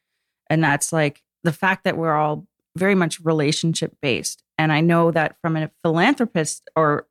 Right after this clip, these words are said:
for, from, like, the sector sort of piece of, like, granting, the relationships that we hold with ourselves and with our grantees could in some ways be frowned upon,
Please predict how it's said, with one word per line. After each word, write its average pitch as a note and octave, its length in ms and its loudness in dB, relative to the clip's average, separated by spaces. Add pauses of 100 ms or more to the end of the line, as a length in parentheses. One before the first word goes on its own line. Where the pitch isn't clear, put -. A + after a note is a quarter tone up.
for, E3+ 240 -4
from, E3 240 -2
like, D#3 180 -6
the D#3+ 100 -4
sector - 400 -4
sort E3 220 -4
of D#3+ 160 -8
piece E3+ 280 -2
of, D#3 120 -8
like, D3+ 280 -4
granting, D3+ 720 -2 (760)
the F#3 80 0
relationships F#3 760 2
that E3 140 2
we E3+ 100 0
hold E3+ 520 0
with D#3 240 -4
ourselves E3 840 0 (520)
and E3 340 2
with D#3+ 180 -4
our D3+ 100 -6
grantees D#3 840 -2 (300)
could B3 260 2 (100)
in F#3+ 140 4
some F#3+ 220 0
ways F3 160 2
be E3+ 100 0
frowned D#3 360 2
upon, - 420 -6